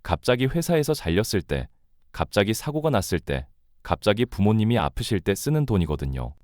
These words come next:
보통 최소 삼 개월에서 육 개월치 생활비를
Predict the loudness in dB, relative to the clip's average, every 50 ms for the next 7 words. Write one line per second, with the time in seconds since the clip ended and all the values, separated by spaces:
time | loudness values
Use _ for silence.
0 | _ _ _ 0 0 2 2 2 2 2 2 0 -2 -2 -4 -4 -2 -2 -2 -2
1 | -2 -2 -2 0 2 2 4 4 4 2 0 0 -2 0 0 0 -2 -4 -8 -12
2 | -8 -4 -4 -4 -2 0 2 4 4 4 4 2 0 -2 -2 -2 -2 0 0 2
3 | 2 2 2 2 2 2 2 2 2